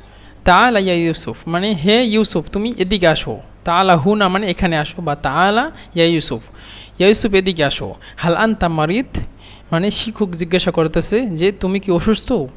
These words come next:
"হাল আনতা মারিদ", "তুমি কি অসুস্থ?" শুদ্ধ ভাষা। মুদাররিস মানে শিক্ষক। তাআলা মানে আসো, ইয়া ইউসুফ, হ্যাঁ,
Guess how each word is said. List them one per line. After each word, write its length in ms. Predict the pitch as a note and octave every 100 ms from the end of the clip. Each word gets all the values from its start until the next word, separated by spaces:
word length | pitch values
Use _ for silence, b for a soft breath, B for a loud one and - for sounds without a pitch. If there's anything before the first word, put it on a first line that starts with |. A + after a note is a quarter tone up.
| - -
"হাল 240 | - E3+ E3
আনতা 280 | G#3 F#3+ D#3+
মারিদ", 320 | D#3 G3+ - - - -
"তুমি 200 | F3+ F#3+
কি 80 |
অসুস্থ?" 440 | E3+ E3+ A#3+ - B3+ D#3 - B B B
শুদ্ধ 300 | - G#3+ F#3+
ভাষা। 320 | E3 D3+ A#2 - -
মুদাররিস 440 | F3 F3+ G3+ G#3+ G3+
মানে 120 | G3
শিক্ষক। 400 | - F3+ - A#2+ B B B -
তাআলা 440 | F3 G3+ A3 A3
মানে 200 | F#3+ G#3
আসো, 400 | - F3+ - C#3
ইয়া 200 | C#3 F#3
ইউসুফ, 460 | F#3 A3 A3+ D#3+ C#3 - - - - -
হ্যাঁ, 260 | - F3